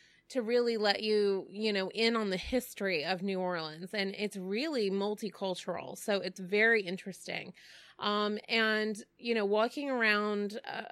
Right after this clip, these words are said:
on the other side kind of, of the street from where Jackson Square is and, and where Saint Louis Cathedral, there is the French market. And that's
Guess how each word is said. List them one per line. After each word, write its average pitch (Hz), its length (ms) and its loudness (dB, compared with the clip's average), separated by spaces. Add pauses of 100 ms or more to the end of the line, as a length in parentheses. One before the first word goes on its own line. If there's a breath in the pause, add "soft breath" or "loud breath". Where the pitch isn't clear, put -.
(100)
on 220 120 0
the 214 100 4
other 247 180 4
side 208 340 2
kind 208 320 -2
of, 185 260 -8
of 190 220 -2
the 185 80 -4
street 185 600 0
from 185 520 0
where 196 220 0
Jackson 190 420 0
Square 180 500 4
is 175 120 -4
and, 180 220 -2
and 185 200 -2
where 180 160 -2
Saint 196 260 -6
Louis 185 200 -6
Cathedral, 180 500 -2 (460 loud breath)
there 233 280 6
is 233 300 4
the 233 80 -2
French 208 320 -2
market. 202 560 0
And 202 200 -2
that's 226 440 2